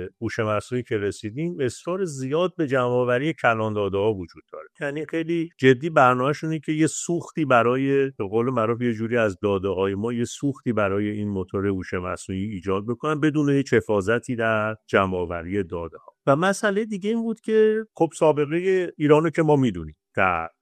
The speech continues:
سرکوب، ولی خیلی علنی مطرح می‌شه که ممکنه که این داده ها در جاهای بسیار حساسی استفاده بشه. مثلاً قوهٔ قضاییه اعلام کرده که سامانه‌ای به اسم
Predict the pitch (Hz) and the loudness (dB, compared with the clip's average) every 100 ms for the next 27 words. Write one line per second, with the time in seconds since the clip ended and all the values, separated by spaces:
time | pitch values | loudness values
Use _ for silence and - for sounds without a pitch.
0 | - - 95 87 - - 85 85 - 120 | -12 -2 0 0 -4 -14 -16 -14 -8 -2
1 | 139 151 190 190 190 180 185 190 196 147 | 2 2 0 -2 -4 -2 2 2 2 2
2 | 131 131 147 156 131 - 156 160 156 160 | 2 -2 -2 -2 -2 -2 -4 -6 -8 -8
3 | - 160 156 151 139 135 117 156 175 160 | -6 -6 -4 -4 -4 -6 -6 -8 -8 -8
4 | 175 165 156 131 120 139 160 156 139 117 | -10 -6 -2 -2 -2 -4 0 2 2 0
5 | 107 120 147 139 - 123 110 123 117 - | 0 -2 -2 -2 -2 -2 0 0 -2 -2
6 | 156 - 156 139 135 139 _ 127 - - | -4 -4 -8 -8 -8 -12 _ 0 2 0
7 | - 117 107 220 220 - - 117 - 151 | 2 0 -2 -6 -8 -10 -10 -10 -2 -2
8 | 180 160 151 160 190 170 143 123 131 131 | -2 -2 -2 0 2 4 4 4 2 2
9 | 143 165 170 156 135 131 143 147 139 139 | 0 0 0 2 2 4 2 0 0 -2
10 | - - 135 117 117 123 127 123 - | -8 0 2 4 0 0 0 0 0